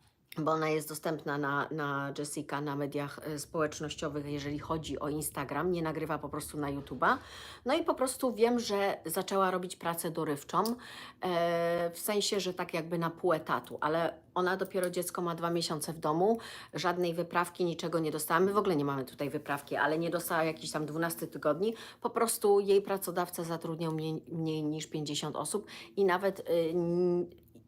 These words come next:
co oznacza, że nawet nie musi czekać dwanaście tygodni na nią, jak ona by na przykład sobie chciała wziąć ten niepłatny macierzyński dwanaście tygodni i wrócić z powrotem.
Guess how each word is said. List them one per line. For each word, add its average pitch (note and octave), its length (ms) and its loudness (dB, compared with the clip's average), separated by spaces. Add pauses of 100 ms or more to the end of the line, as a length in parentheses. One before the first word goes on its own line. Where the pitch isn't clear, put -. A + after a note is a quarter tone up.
(100)
co - 260 2
oznacza, G#3+ 540 6
że G#3 140 0
nawet F#3+ 320 4
nie F#3+ 120 2
musi F#3+ 300 2
czekać F3 360 -2
dwanaście D#3+ 500 -2
tygodni D#3 540 0
na D3+ 260 2
nią, B3 440 8 (540)
jak G3+ 340 6
ona F3 440 4 (140)
by F3+ 80 4
na D#3+ 140 4
przykład D#3 340 -6
sobie D3 220 -6
chciała C#3+ 420 0 (420)
wziąć D#3 480 0
ten C#3+ 320 0
niepłatny C#3+ 800 2 (240)
macierzyński D#3 640 -2
dwanaście C#3+ 460 -2
tygodni G#3+ 400 2
i F#3 40 2
wrócić D#3+ 400 -6
z - 40 -6
powrotem. - 500 -6